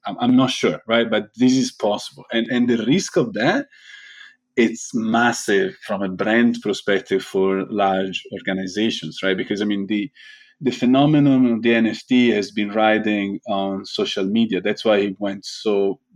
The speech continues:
viral so quick, right? And so a false step or a botched uh, N F T rollout for a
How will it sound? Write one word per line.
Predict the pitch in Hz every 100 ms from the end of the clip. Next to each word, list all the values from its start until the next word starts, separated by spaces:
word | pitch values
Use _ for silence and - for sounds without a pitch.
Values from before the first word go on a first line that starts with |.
| 139
viral | 110 107 101 101
so | - - 98
quick, | - 117 104 - -
right? | 101 101 107
And | 107 -
so | 110 107 107 - 110
a | 107 104 - - - - _ _ _ _ _
false | _ - 135 147 143 -
step | - 127 107 104 - - -
or | 110 107 107 107 104 104 -
a | 107
botched | - 123 127 135 - - - _ - 110
uh, | 110 107 104
N | 117 113
F | 113 -
T | 123
rollout | 110 113 127 113 104 101 -
for | 110
a | 104